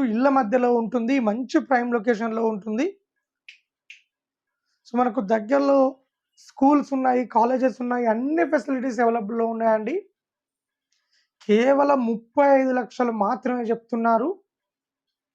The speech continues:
So, ఇది వచ్చేసి లోపలికి ఎంటర్ అవుతున్నామండి. ఎవతో-, ఎంటర్ అవుతుంటే మనకు ఈస్ట్, నార్త్ రెండు డోర్లు ఇచ్చారండి. మనకు మెయిన్ డోర్లు వచ్చేసి, మనకి ఇక్కడ వచ్చేసి జంప్ ఇచ్చారు, మనకు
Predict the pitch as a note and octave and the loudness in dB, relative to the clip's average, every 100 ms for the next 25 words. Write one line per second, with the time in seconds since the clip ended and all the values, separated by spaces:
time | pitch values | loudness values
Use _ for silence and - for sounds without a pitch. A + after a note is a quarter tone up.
0 | _ _ _ _ A#3 A#3+ B3 B3+ D#4 A#3+ | _ _ _ _ -2 0 0 0 0 2
1 | A#3+ G#3+ C4 A3 A3+ A#3 A3+ A#3 A3+ A3 | 2 2 0 -2 -2 -2 -4 -2 -2 -2
2 | A3+ C#4 A#3 A#3 C4+ C#4 C4+ A3 C4 C4+ | -4 -2 0 2 0 0 -4 -2 0 0
3 | A#3+ A#3 C4 B3+ B3 C#4 A#3 - _ _ | 0 -2 -2 -4 0 2 2 -2 _ _
4 | _ _ _ _ _ _ _ - A3+ C#4 | _ _ _ _ _ _ _ -4 2 4
5 | D#4+ - - E4 C#4+ C4+ A#3+ E4 C#4 A3 | 4 0 -4 0 2 2 0 0 2 2
6 | C4+ D4+ C4 C4 A#3+ A#3 B3 A#3 A#3 B3 | 2 2 2 0 -2 -4 -2 -2 -2 -2
7 | A#3 A3+ A3 A3 A#3 A3+ A3 G#3+ - G3+ | -2 -4 -4 -2 0 0 0 -2 -4 -4
8 | C#4 G4 _ _ _ _ - A#3+ A3 A#3 | -6 -10 _ _ _ _ -12 -8 -6 -2
9 | C4 B3 C4+ B3 B3 B3 B3 A#3 C#4 C4 | 0 0 -2 -2 -2 -2 -2 -6 0 0
10 | C4+ B3+ A3+ | 0 -2 -4